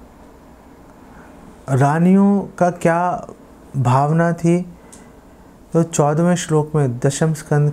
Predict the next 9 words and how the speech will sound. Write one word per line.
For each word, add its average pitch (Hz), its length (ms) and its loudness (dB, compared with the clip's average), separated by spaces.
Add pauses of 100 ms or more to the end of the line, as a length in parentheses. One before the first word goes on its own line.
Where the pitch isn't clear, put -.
के 151 420 0
नब्बे 131 380 0
अध्याय 139 480 0
के 156 260 -2 (540)
चौदहवें 156 440 2
श्लोक 147 420 0
में 151 140 0
जो 147 120 2
है, 143 480 0